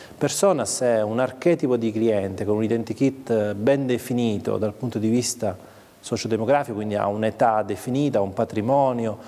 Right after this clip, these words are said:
ha una professione, anche un nome e un cognome volendo, però ha anche un'attitudine alla vita, un-, una personalità, un comportamento atteso. Quindi identificando sei, otto, dieci personas che mi rappresentano poi tutta la base clienti,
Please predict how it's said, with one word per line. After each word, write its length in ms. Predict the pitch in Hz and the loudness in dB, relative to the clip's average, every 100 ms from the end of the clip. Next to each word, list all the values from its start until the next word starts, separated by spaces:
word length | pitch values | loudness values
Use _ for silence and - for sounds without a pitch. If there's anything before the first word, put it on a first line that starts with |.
| - | -10
ha 100 | - | -4
una 120 | 110 104 | -2 -2
professione, 840 | 107 - - - 131 135 139 117 | -2 0 0 2 4 4 2 0
anche 320 | 127 165 147 | -2 -2 -2
un 60 | 127 | 0
nome 160 | 131 123 | 0 0
e 40 | |
un 60 | 113 | 0
cognome 460 | 123 123 120 101 | 0 2 2 2
volendo, 560 | 107 123 104 104 127 170 - - - - - - - - | 2 2 2 0 -2 -2 -8 -20 -20 -20 -20 -20 -20 -2
però 260 | 208 185 180 | 4 6 6
ha 120 | 147 | 4
anche 200 | 147 139 | 0 -4
un'attitudine 600 | 123 - 120 135 120 113 | -4 -2 2 2 2 2
alla 160 | 110 | 2
vita, 480 | 110 135 120 113 104 | 2 2 2 0 0
un-, 220 | 107 127 | 0 -2
una 120 | 117 113 | -2 0
personalità, 640 | 127 - 120 117 131 123 | -2 -2 0 4 4 2
un 120 | 107 | 0
comportamento 640 | - 110 123 - 123 113 120 | -4 -2 -2 0 -2 0 0
atteso. 560 | - 117 107 - 117 - - - - - | 2 0 0 -2 -10 -12 -20 -20 -20 -4
Quindi 340 | 160 131 131 | 0 2 4
identificando 1040 | 156 160 151 165 139 135 160 147 117 110 104 | 4 4 2 0 -2 2 2 2 -2 -6 -6
sei, 440 | - 139 135 110 | 0 4 4 4
otto, 360 | 127 135 - 117 | 2 2 0 -2
dieci 320 | 113 151 - | 2 2 2
personas 800 | 127 120 - 117 104 104 104 - | 0 0 0 -2 -2 -4 -6 -2
che 100 | - | 0
mi 140 | 131 | 2
rappresentano 720 | 143 - 131 170 151 127 113 | 0 0 -2 0 -2 -2 -2
poi 180 | 110 120 | 0 -2
tutta 220 | - - | -2 0
la 80 | 107 | 0
base 200 | 107 107 | 0 -2
clienti, 600 | 123 117 101 101 156 165 | 0 0 0 -2 0 -2